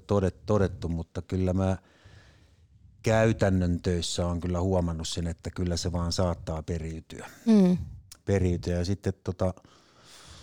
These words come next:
Speaker 1: ja sellaiset hevoset, mitkä ei pääse liikkumaan, koska se verenkiertohan on kaiken kaik-, niinku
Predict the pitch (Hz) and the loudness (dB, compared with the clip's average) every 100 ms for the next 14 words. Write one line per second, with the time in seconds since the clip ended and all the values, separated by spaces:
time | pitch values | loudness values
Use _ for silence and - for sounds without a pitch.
0 | - - - - - - 104 139 139 156 | -20 -20 -20 -20 -14 -6 0 4 4 4
1 | 151 165 139 120 120 113 - 120 123 123 | 4 6 4 2 2 2 2 4 4 4
2 | 123 117 123 127 113 90 95 101 98 85 | 4 4 4 6 4 2 0 2 2 0
3 | - 107 113 123 120 117 107 104 98 101 | 0 0 4 4 4 4 4 2 2 2
4 | 107 107 101 107 107 107 101 113 107 - | 4 2 4 2 2 0 2 2 2 -2
5 | - - 107 101 101 | -8 -2 -2 -2 -6